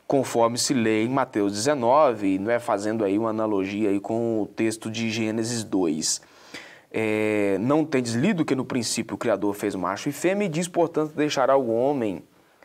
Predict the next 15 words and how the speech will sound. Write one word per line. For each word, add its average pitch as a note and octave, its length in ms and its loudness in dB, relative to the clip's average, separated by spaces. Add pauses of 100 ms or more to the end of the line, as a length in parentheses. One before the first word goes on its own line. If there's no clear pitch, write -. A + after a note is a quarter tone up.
(280)
pai A#2 260 4
e C3 80 2
mãe, D3+ 500 0 (460)
e D3 220 4
se - 240 0
unirá D3 520 4
à C3+ 60 2
sua C#3 300 -2
mulher, C#3 360 2
e D3+ 60 2
serão C#3+ 520 2
dois, A#2 720 0 (260)
uma C#3 300 -2
só B2 180 -4
carne." - 640 -8